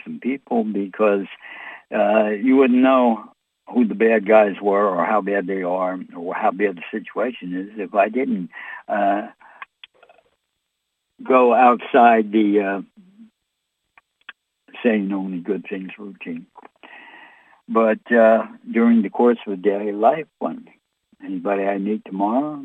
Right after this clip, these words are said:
I'll be friendly, courteous, kind, smiling, and I'll get a similar response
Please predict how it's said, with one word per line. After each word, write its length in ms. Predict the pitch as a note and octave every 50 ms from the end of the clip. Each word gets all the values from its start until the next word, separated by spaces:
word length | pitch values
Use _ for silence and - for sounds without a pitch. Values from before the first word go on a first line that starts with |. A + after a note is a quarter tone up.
| A#2 -
I'll 180 | - F2 F2 F2
be 200 | D#2+ F2 F2+ E2+
friendly, 680 | - - G#2 G2 A2 A#2+ C3 C3+ C#3+ C#3+ C#3+ C#3+ C#3+ - _ - - _ _ _ _ -
courteous, 560 | - A2+ A2+ A#2 A#2+ C3 C#3 C#3 C#3 C#3 A#2+ - - -
kind, 560 | - G#2 G2 G2 G2 G2 G2 G2 F#2+ F2+ E2+ - -
smiling, 720 | - D2+ E2 F2+ F#2+ F#2+ F#2 F#2 F#2+ F#2+ F#2+ F#2 F2+ F2+ _ _ _ - - - - - - - - - -
and 440 | - A2 A2+ A2+ A2 G#2+ A2 A2 G#2+
I'll 240 | G2 A#2 A2+ A#2 A#2
get 260 | G#2+ G#2+ G#2+ G2+ - _ - _ -
a 140 | - G#2+ F#2+ - -
similar 360 | G#2+ G2+ G2 G2 F#2 G2 F#2+
response 680 | F#2+ G2 G2 F#2+ F#2+ - - - F2 F2+ F2+ F2 F2 F2